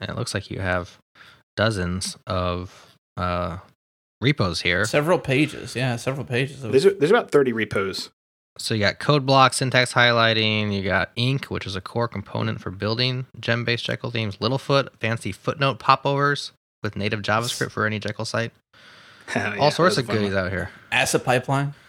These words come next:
Speaker 3: Yeah.
Speaker 2: Hello.
Speaker 3: Yep. Uh, so yeah, there's other cool stuff. So
Speaker 1: Social
Speaker 3: ink,
Speaker 1: share
Speaker 3: uh,
Speaker 1: buttons.
Speaker 3: I'll talk. Yeah, social share buttons.
Speaker 1: Yep.
Speaker 3: Yes. So Littlefoot is a, is a thing I released recently because y-, you probably, guys have probably seen Bigfoot J S.
Speaker 1: I got Bigfoot on my blog.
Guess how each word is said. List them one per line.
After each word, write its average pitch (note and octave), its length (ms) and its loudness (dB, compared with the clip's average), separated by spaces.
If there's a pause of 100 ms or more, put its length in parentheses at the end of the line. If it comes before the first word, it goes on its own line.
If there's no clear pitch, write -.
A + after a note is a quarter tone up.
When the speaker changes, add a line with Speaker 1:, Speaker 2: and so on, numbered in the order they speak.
(160)
Speaker 3:
Yeah. A#2 140 2
Speaker 2:
Hello. B2+ 420 2 (400)
Speaker 3:
Yep. - 280 6
Uh, D3 180 8
so F3 180 10
yeah, D#3 160 6
there's C#3+ 140 6
other E3+ 120 6
cool - 120 4
stuff. C3+ 160 0
So C#3 140 8
Speaker 1:
Social F#3 140 4
Speaker 3:
ink, G#3 120 8
Speaker 1:
share A#2+ 80 8
Speaker 3:
uh, A2 40 2
Speaker 1:
buttons. A#2+ 400 4
Speaker 3:
I'll B2 140 2
talk. - 260 4 (440)
Yeah, C3+ 160 6
social C#3+ 320 6
share B2+ 100 4
buttons. D3 320 0
Speaker 1:
Yep. A2+ 140 -2
Speaker 3:
Yes. - 180 -4 (380)
So D3 240 8
Littlefoot D#3+ 480 8
is A#2+ 120 4
a, B2 80 4
is A#2+ 120 2
a A#2 60 0
thing C3 160 0
I A2 160 4 (100)
released A2+ 340 0
recently G#2+ 380 -2
because G#2+ 300 0
y-, C3+ 200 -8
you E3 120 0
probably, C#3 200 6
guys A#2 160 2
have G#2+ 80 -2
probably A2+ 240 0
seen G2+ 220 0
Bigfoot G2+ 340 -4
J G2 200 -4
S. F2+ 200 -4
Speaker 1:
I A#2 80 4
got A#2 160 4
Bigfoot G2 340 -2
on F2 60 -2
my F#2+ 160 0
blog. C#2 280 -6